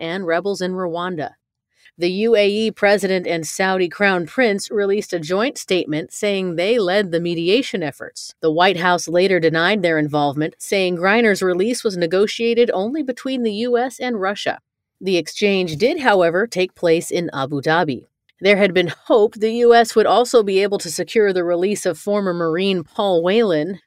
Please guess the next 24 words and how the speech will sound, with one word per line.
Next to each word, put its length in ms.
who 140
has 260
been 240
detained 460
since 240
twenty 340
eighteen. 640
Biden 420
said 280
that 160
Russia 360
is 140
treating 340
Whelan's 460
case 320
differently 520
than 220
Brittany's, 640
but 300
we 160
are 140
not 340
giving 300
up. 280